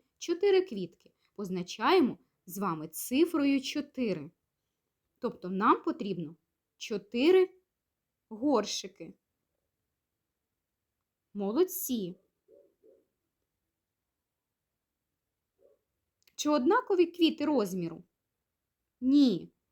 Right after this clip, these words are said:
Яка за розміром перша квітка? Найбільша.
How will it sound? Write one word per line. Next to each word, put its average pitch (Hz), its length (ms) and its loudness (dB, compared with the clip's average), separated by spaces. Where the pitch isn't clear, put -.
Яка 302 340 2
за 226 120 0
розміром 196 480 -2
перша 196 360 -6
квітка? 185 540 -14
Найбільша. 220 1200 0